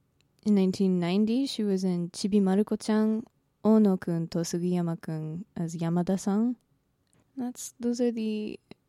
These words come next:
significant roles that I can see, that I recognize. That's Yuko Kobayashi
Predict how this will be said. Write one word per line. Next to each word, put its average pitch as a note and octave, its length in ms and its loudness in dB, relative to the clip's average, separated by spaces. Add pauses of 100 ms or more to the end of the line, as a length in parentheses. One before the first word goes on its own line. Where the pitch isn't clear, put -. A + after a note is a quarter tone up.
(260)
significant G#3+ 800 -4
roles G3+ 480 -6
that G#3+ 180 -12
I G#3+ 120 -12
can A3+ 200 -10
see, A#3 360 -14 (640)
that G#3 180 -4
I F3+ 200 -4
recognize. G3+ 720 -8 (580)
That's A3+ 260 -6
Yuko A#3+ 460 4
Kobayashi G3 800 -2